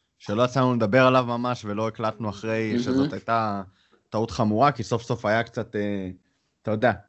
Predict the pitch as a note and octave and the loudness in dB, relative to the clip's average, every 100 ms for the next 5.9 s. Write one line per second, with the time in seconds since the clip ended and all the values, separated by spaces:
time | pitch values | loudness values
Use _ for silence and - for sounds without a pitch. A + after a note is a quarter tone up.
0 | - B2 B2+ B2 B2+ A#2 A2 G#2 G#2 F2 | 0 4 4 4 4 4 4 2 0 -4
1 | _ _ _ - - C3 A#2 G#2+ C3+ C3+ | _ _ _ -14 0 2 2 2 2 4
2 | B2 A#2+ A#2 A2+ B2 C3 C3+ B2 G#2 A#2 | 4 4 4 4 4 4 4 4 4 4
3 | A2 G#2 A2 A#2 G#2+ G2+ G2 A#2+ A#2 C#3 | 2 0 -2 0 -2 -2 -2 0 0 -2
4 | D3 D#3+ _ _ _ _ - - - - | -4 -6 _ _ _ _ -20 -20 -20 -14
5 | F#2 F2 F#2+ G#2 A#2 A2+ A2+ A2 | -12 -8 -4 2 4 6 4 2